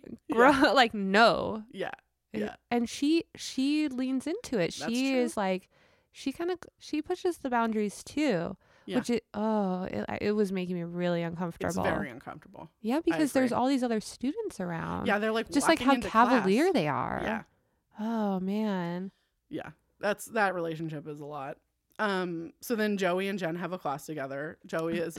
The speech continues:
Speaker 2: She
Speaker 1: very unhappy.
Speaker 2: hides from her.
Speaker 1: Yeah.
Speaker 2: It's so sad.
Speaker 1: Like, listen, this is a
Speaker 2: Jen
Speaker 1: girl
Speaker 2: doesn't
Speaker 1: that's
Speaker 2: know
Speaker 1: new in school.
Speaker 2: anyone.
Speaker 1: Yeah.
Speaker 2: It's so sad.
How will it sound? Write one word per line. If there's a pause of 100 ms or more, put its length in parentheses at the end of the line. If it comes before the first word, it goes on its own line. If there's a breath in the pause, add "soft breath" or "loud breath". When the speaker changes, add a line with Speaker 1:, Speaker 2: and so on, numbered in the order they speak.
Speaker 2:
She
Speaker 1:
very
unhappy.
Speaker 2:
hides
from
her.
Speaker 1:
Yeah. (540)
Speaker 2:
It's
so
sad. (140)
Speaker 1:
Like,
listen,
this
is
a
Speaker 2:
Jen
Speaker 1:
girl
Speaker 2:
doesn't
Speaker 1:
that's
Speaker 2:
know
Speaker 1:
new
in
school.
Speaker 2:
anyone.
Speaker 1:
Yeah. (480)
Speaker 2:
It's
so
sad.